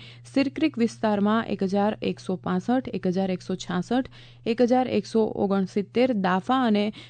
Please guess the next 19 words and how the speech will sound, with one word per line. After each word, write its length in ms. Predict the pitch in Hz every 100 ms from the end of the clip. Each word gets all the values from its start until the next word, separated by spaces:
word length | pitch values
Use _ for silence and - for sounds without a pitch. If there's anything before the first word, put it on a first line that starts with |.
| -
સમુદ્રી 380 | - 254 285 320
સરહદ 380 | 294 226 214 208
વિસ્તારમાં 500 | 196 196 202 196 208
બનેલા 380 | 185 185 190 214
નિત્યાનંદ 680 | 202 180 196 - 277 269 233
રાયે 340 | 185 175 208 247 - -
બી 120 | 208
એસ 200 | 269 277
એફના 260 | 262 247 240
જવાનોને 420 | 202 190 190 196
સંબોધન 500 | 202 220 226 240 240
કરી 260 | 190 180 214
ઓપરેશન 480 | 196 196 208 214
સિંદૂર 340 | 214 220 240 254
દરમિયાન 400 | 180 175 190 208
તેમના 300 | 196 190 185
દ્વારા 380 | 175 185 202 214 - -
દેખાડવામાં 760 | 185 226 - 285 277 214 175 175 -
આવેલા 500 | - 196 185 190 196